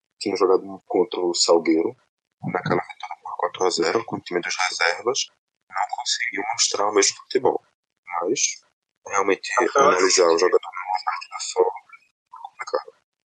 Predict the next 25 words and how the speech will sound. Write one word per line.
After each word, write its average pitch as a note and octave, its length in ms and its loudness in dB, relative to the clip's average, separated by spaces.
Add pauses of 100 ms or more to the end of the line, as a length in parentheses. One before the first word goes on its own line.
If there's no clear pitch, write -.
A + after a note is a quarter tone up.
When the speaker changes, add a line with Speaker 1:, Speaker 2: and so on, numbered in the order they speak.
Speaker 2:
Sim. A2 220 -6 (420)
Bom, - 280 0 (480)
pela E3+ 260 6
Copa D#3 240 4
do - 100 -2
Brasil, - 560 2
o C#3+ 80 -4
Náutico - 340 2 (260)
terá B2+ 320 4
como C3 140 0
adversário A#2+ 680 2 (160)
o A#2+ 240 -12
vencedor - 680 -4 (200)
de A2+ 260 -12 (120)
Cuiabá B2 600 6
e B2+ 60 4
Aparecidense, - 880 2 (480)
é, A2+ 460 -2
no A#2+ 180 -8
dia A#2+ 260 4
vinte - 240 -12
e C3 80 2
oito - 240 -4
de - 140 -16
fevereiro G#3 680 2